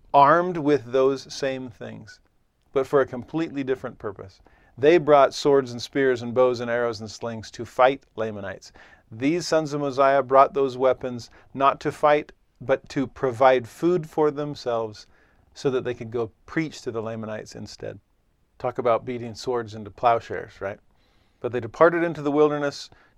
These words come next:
took with them several who they had selected, and they went to preach the word of God unto the Lamanites. Now in verse nine,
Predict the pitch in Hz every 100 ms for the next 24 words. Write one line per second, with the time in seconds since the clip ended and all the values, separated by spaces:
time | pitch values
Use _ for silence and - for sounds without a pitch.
0 | - - - 156 160 156 151 139 151 151
1 | 156 151 139 139 135 123 - 120 120 147
2 | - 180 175 _ _ - 117 120 131 123
3 | 127 147 131 - 127 120 131 139 117 104
4 | 104 101 104 98 98 101 95 92 - _
5 | _ _ _ _ _ 127 127 135 180 160
6 | 147 151 156